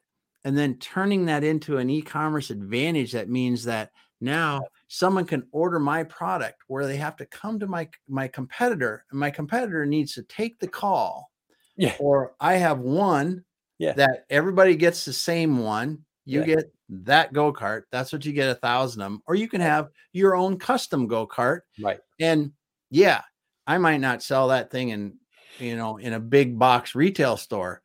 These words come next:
Speaker 2: Mm-hmm.
Speaker 1: but I'm probably gonna make a lot more margin when I sell a custom one to somebody. And I, I probably create a longer term customer as well. And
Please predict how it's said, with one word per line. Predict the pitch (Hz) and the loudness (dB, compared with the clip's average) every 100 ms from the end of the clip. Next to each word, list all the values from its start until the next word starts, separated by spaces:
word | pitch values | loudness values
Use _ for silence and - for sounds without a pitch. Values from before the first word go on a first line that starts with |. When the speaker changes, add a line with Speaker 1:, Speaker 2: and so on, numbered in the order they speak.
| _ | _
Speaker 2:
Mm-hmm. | 110 95 107 - _ - | -14 -12 -12 -16 _ 0
Speaker 1:
but | 139 127 | 4 4
I'm | 120 - | 2 -4
probably | - 254 247 | 0 2 2
gonna | 196 | 0
make | 185 185 175 | 0 0 2
a | |
lot | 165 160 | 2 2
more | 156 147 | 2 2
margin | 139 147 127 110 | 4 4 4 -2
when | 110 | -4
I | 110 | -4
sell | 104 - 120 113 | -4 -2 -2 -2
a | |
custom | 104 143 139 123 104 | -2 -2 -2 -2 -4
one | 107 98 | -4 -6
to | |
somebody. | 92 107 98 95 101 107 _ _ _ _ | -8 -8 -6 -6 -8 -12 _ _ _ _
And | 135 127 120 117 - _ | -4 -2 -2 -4 -10 _
I, | 123 120 120 | -4 -4 -6
I | 120 | -6
probably | 120 - 160 139 | -4 2 2 2
create | 131 143 135 113 123 | 0 0 0 0 -4
a | |
longer | 127 127 127 110 | 2 4 4 -2
term | 95 120 107 | -6 -6 -6
customer | - 131 - 95 80 82 | -4 -4 -4 -12 -14 -14
as | 98 | -12
well. | 120 95 - _ - - - - | -8 -8 -10 _ -20 -20 -20 -6
And | 151 151 139 131 | 2 4 2 -2